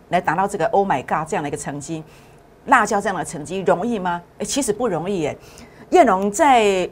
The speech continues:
连续三天的时间，我每天晚上回到家差不多是十点钟。为什么？其实有很多会员在晚上八点半、九点都还接到我的电话，因为我认为这个大行情来了，所以我就去把每一个会员，尤其是在我身边的人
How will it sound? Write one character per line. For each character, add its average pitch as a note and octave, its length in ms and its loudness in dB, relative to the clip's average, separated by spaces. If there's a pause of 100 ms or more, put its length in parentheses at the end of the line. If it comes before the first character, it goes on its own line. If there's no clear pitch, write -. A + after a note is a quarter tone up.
连 G3 180 4
续 A#3 120 -2
三 G#3+ 180 -2
天 G3+ 140 -4
的 E3 80 -4
时 D#3+ 120 -8
间， F3 160 -4
我 G3+ 120 0
每 A#3 160 2
天 A3+ 180 -4
晚 D3+ 140 2
上 E3+ 160 -2
回 D#3 100 -4
到 E3+ 140 2
家 E3 180 0
差 E3+ 140 -4
不 E3 60 -4
多 E3 120 0
是 F#3 100 -4
十 D3+ 260 -6
点 C#3 260 -6
钟。 D#3 240 -8 (300)
为 A#3 120 6
什 F3 100 -4
么？ C3 140 -8 (440)
其 D4+ 140 -4
实 C#4 120 -2
有 F#3+ 80 4
很 E3 120 -4
多 A#3 140 4
会 A#3 180 4
员 D3 140 -2
在 G#3+ 140 2
晚 C#3+ 160 0
上 F#3+ 140 -2
八 G3+ 180 2
点 D#3 160 0
半、 F3+ 160 2
九 D#3+ 160 0
点 D3 160 -2
都 F#3+ 80 0
还 E3 160 0
接 F#3 160 0
到 E3+ 100 6
我 C#3 80 0
的 C3+ 80 -6
电 D3 220 -6
话， D3+ 200 -4 (340)
因 F4 100 0
为 F#4 100 8 (300)
我 G3+ 140 6
认 E4 140 4
为 G3 100 0
这 C4+ 100 -2
个 A#3 80 4
大 G#3 140 4
行 E3+ 180 -6
情 D3+ 180 -10
来 C3 200 -2
了， - 100 -8 (540)
所 F4 160 0
以 F#4+ 100 4
我 F#3 100 2
就 C#4+ 160 2
去 C#4+ 160 0
把 D#3 200 4
每 E3+ 200 0
一 C4 60 2
个 A3 100 6
会 G#3 200 2
员， D#3 120 0
尤 G3+ 120 2
其 G3+ 120 -2
是 A3 140 -6
在 G3 140 2
我 C#3+ 100 0
身 G3 220 -4
边 G3 120 -2
的 E3 100 -4
人 C3 200 -10